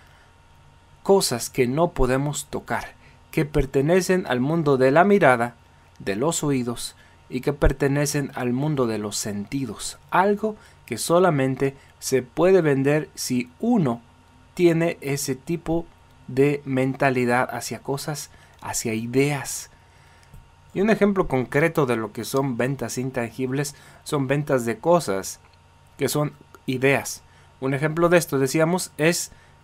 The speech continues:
la venta de seguros de vida. Es algo que la persona nunca va a tocar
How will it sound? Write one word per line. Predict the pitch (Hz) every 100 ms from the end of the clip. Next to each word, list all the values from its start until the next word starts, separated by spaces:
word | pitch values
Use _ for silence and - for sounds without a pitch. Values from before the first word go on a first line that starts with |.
| -
la | 123 120
venta | 139 147 147
de | 127 117
seguros | - 117 117 165 151 120
de | 110
vida. | 135 123 85
Es | 117 123
algo | 143 147
que | 147 131
la | -
persona | 117 - 147 143
nunca | 135 160 240 254
va | 170 190
a |
tocar | 160 139 208